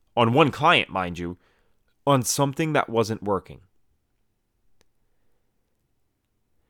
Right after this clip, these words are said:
This is the type of stuff that people really need to think about. Myself and F D N and F D N Thrive clearly are not against Western medicine. If you've been listening long enough, you've heard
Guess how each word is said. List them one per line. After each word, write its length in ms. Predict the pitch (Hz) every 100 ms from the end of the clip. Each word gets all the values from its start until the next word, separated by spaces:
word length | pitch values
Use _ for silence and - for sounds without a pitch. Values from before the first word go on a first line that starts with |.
| _ _ _ _ _ _ _ _
This 320 | 127 196 -
is 100 | 339
the 100 | 269
type 320 | - 175 175
of 140 | 170 -
stuff 540 | - - 120 - - _
that 360 | 113 117 - - _ _
people 420 | - 135 151 113
really 420 | 101 107 117 123
need 260 | 117 110 98
to 100 | -
think 240 | - 87
about. 340 | 87 76 - - _ _ _ _ _ _ _ _ _ _ _ -
Myself 640 | 160 165 - 233 269 - -
and 260 | 131 139 131 -
F 220 | 131 -
D 180 | 170 131
N 160 | 135
and 100 | 110
F 140 | 92 -
D 140 | 139
N 120 | 151
Thrive 520 | 156 110 92 90 - -
clearly 540 | - 226 165 107 85
are 140 | - 120
not 160 | 113
against 320 | 107 104 95
Western 320 | 110 98 - 101
medicine. 340 | 90 90 82
If 140 | 82
you've 120 | 113 104
been 140 | 127
listening 320 | 143 131 113
long 220 | 110 110
enough, 240 | 107 107 110
you've 160 | 110
heard 400 | - 143 123 104